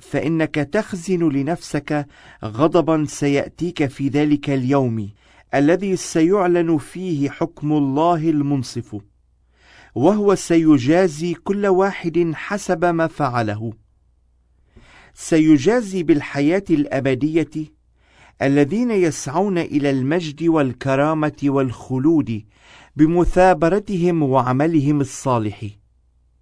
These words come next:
وسيجازي بغضب وسخط الذين يعصون الحق بل يتبعون الإثم، لأنهم لا يفكرون إلا في إرضاء ذواتهم.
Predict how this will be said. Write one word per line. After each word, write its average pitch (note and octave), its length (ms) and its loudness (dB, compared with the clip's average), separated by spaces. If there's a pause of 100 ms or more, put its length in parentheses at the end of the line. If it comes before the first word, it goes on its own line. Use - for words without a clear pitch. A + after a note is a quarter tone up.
(640)
وسيجازي D#3+ 1000 2
بغضب C#3+ 720 2
وسخط C3+ 600 -2 (920)
الذين C3+ 480 0
يعصون F3+ 760 0
الحق D#3+ 720 -6 (720)
بل C#3 220 2
يتبعون D#3 640 2
الإثم، D#3+ 680 -2 (760)
لأنهم F3+ 680 0
لا D3 160 2
يفكرون D#3 920 2
إلا E3+ 400 0
في C#3+ 360 -2
إرضاء C3 580 0
ذواتهم. A#2 840 -2